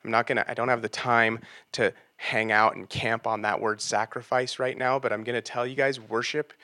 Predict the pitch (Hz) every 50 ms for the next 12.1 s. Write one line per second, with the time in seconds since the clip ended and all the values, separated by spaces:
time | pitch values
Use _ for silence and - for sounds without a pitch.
0 | - - - _ - - - - 135 135 139 143 151 156 151 _ _ _ _ -
1 | 117 123 127 - - 165 170 170 170 - - _ _ _ _ _ _ _ _ _
2 | _ _ _ _ _ _ _ _ _ - - - 123 117 117 117 117 104 104 -
3 | - - 113 - - - - - - - - _ _ _ _ _ _ _ _ _
4 | _ _ _ _ _ _ _ _ _ _ _ _ _ _ _ _ _ _ _ _
5 | _ _ _ - - - - 147 147 151 143 135 131 135 139 143 - - 165 165
6 | - - - _ - - - - 139 135 131 127 117 120 117 113 98 - - 120
7 | 120 123 120 113 110 110 110 110 117 110 110 110 107 107 104 104 104 - - -
8 | 101 104 104 101 - - - - - - - - - - _ _ _ _ _ _
9 | - _ _ _ - _ _ _ _ _ _ _ _ _ _ _ _ _ _ _
10 | _ _ _ - _ _ _ - _ _ - - 127 123 127 147 156 - - -
11 | - _ _ _ _ - - 139 127 120 113 127 131 123 107 - - - - -
12 | -